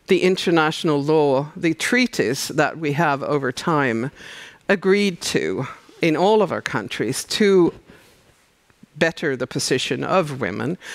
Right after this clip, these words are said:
and also to target prostitution and trafficking as part of that. Uh, the Women's Convention, or the cedaw Convention, was, came out of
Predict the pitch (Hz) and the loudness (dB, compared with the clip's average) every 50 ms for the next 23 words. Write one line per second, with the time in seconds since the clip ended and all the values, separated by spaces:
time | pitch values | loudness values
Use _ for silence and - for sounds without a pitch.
0 | - - - 165 160 160 165 156 - 165 139 - - 143 - - - 131 131 131 | -8 -4 -2 0 2 2 0 0 -2 -4 -4 -2 -4 -4 -2 -2 -2 -2 -2 -2
1 | 120 117 107 - - - - - _ _ - - - - 147 127 - - 131 - | -2 -2 -2 -4 -4 -8 -12 -12 _ _ -20 -10 -4 -2 -2 -2 -2 -6 -8 -6
2 | - 123 - - 123 123 117 - - - 95 98 - - 131 - 135 123 123 101 | -6 -6 -4 -4 -4 -4 -4 -4 -4 -4 -4 -4 -4 -6 -8 -6 -6 -6 -4 -6
3 | - - - - 143 135 135 110 - 53 55 - - - - - - - - - | -8 -8 -6 -4 -4 -2 -4 -6 -8 -6 -8 -8 -8 -10 -16 -20 -20 -18 -14 -14
4 | - - - - - - - 175 175 - - - 156 170 180 208 220 240 240 226 | -14 -14 -14 -14 -6 0 0 0 0 0 -4 -4 0 2 4 4 4 4 2 0
5 | - - 269 254 240 233 226 226 220 - 220 208 170 156 147 127 135 - - 196 | 0 0 0 2 4 4 4 2 2 0 2 2 2 2 0 0 0 2 2 2
6 | 214 214 214 208 - - - 208 208 202 196 196 - - 214 190 185 180 175 175 | 2 2 0 0 -2 -2 0 2 2 2 2 2 0 0 0 2 2 4 4 4
7 | 175 - - - - - - - 233 240 240 233 202 139 160 170 160 - - - | 2 2 0 -2 -2 -2 0 4 4 4 4 4 2 2 2 0 -2 -4 -4 -2
8 | 151 156 151 139 156 - - - | 0 0 0 -2 -2 -6 -10 -10